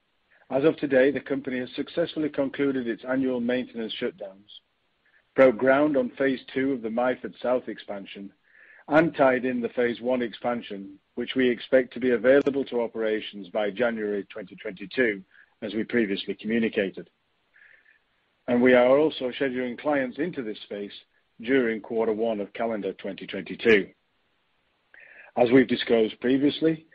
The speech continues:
we estimate that the addition of the viral vectors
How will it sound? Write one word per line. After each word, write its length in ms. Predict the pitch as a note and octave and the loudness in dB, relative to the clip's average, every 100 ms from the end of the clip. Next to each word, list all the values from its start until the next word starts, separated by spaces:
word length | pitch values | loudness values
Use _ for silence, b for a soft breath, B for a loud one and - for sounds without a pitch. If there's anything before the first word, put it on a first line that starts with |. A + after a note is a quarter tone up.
| b b b | b b b
we 140 | B2+ | 4
estimate 560 | C#3+ C#3 C#3+ C3 C3+ C3+ | 4 4 0 2 2 0
that 120 | A#2+ | -4
the 120 | A2+ | -6
addition 480 | A2 C3 C#3 D3 C#3 | -2 -2 -2 -2 -4
of 100 | A#2+ | -2
the 80 | G#2+ | -4
viral 420 | G2+ C#3 C#3 C3+ | 2 4 4 2
vectors 460 | C3 B2+ - A2 | 0 0 -2 -14